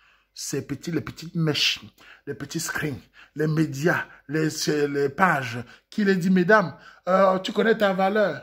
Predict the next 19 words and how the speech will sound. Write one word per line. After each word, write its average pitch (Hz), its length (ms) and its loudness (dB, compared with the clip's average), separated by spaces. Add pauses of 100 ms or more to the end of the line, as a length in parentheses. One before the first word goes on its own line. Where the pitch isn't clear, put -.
(140)
mademoiselle, 202 480 0
ta 190 140 4
valeur 202 280 4
c'est 196 140 0
ça, 185 320 -4 (280)
hein, 214 120 2
si 233 100 0
un 262 140 6
homme 240 120 6
est 220 60 6
violent, 196 380 2 (180)
si - 140 -2
un 262 100 6
homme 247 120 6
est 233 60 6
ma 196 180 2
soeur, 185 280 2 (200)
un 269 160 2
homme, 262 100 2